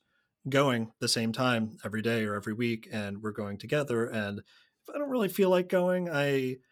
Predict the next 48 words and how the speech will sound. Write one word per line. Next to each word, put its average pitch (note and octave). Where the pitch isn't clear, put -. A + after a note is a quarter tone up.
could D#3
probably C#3+
whine C3+
about C#3
it C3+
and B2
come A#2+
up A#2+
with A#2
some G#2+
wonderful B2
excuses A#2+
about A2+
how G#2+
somebody G#2+
stole G#2+
my G#2+
kidney A2
to A2+
give G#2
me F#2+
an G#2+
Xbox. A#2
But A#2+
you B2+
know A#2+
me B2
better A#2+
than B2+
most B2
people, A#2+
and G#2
you G#2+
would G#2+
know G#2+
exactly G#2+
when A#2
I'm A#2
on A2+
my A2+
B A#2
S A2+
and, F#2+
uh, G#2
when A2
it's G#2+
something A2+
legitimate. C3